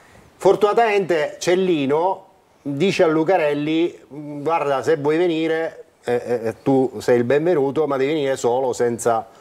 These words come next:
staff tecnico." Quasi Lucarelli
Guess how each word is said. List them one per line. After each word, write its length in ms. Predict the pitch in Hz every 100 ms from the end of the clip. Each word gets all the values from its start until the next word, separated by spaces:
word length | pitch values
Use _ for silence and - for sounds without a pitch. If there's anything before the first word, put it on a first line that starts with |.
| - -
staff 400 | - 120 - 147
tecnico." 720 | 139 98 110 98 92 - _ _ - - - - - - -
Quasi 320 | - 214 190
Lucarelli 760 | 185 180 196 180 170 165 156